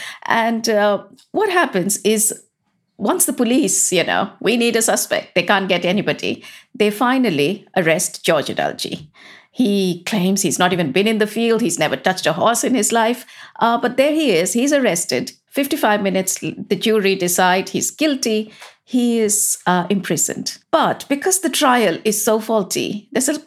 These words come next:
campaign to free him, and he is released on parole. But of course, the crime stands as it is. And, uh, he can't practice as a solicitor. He can't do anything.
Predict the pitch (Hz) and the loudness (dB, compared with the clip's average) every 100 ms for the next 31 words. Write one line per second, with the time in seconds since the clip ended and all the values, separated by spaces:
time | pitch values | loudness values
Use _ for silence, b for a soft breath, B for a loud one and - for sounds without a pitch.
0 | _ 359 349 339 277 147 147 202 - 180 | _ 0 0 2 2 0 -2 -6 -2 -2
1 | 131 170 - - _ - 214 254 226 254 | 0 -2 -4 -10 _ -4 0 0 0 0
2 | 190 190 185 180 147 175 160 107 - - | 0 0 0 -2 -2 -2 0 0 -2 -6
3 | - B B B B 202 214 - 247 247 | -12 B B B B 0 0 0 -2 0
4 | 214 - 202 220 226 214 - 208 220 131 | -2 0 0 2 -2 -4 -4 -2 -2 -4
5 | - - 170 151 - 156 - - B B | -6 -4 -4 -4 -6 -8 -4 -6 B B
6 | B B - 185 180 180 180 - - 175 | B B -4 -2 0 0 -2 -4 0 0
7 | 170 240 - 226 220 254 262 - 247 156 | 0 -2 -2 -2 -2 -2 -4 -4 -2 0
8 | - 175 165 175 185 - 214 226 208 208 | -2 -2 -2 -2 0 -2 -2 0 0 -2
9 | - 156 151 127 220 247 262 247 220 226 | -2 -2 -2 -2 0 0 0 -2 -2 -4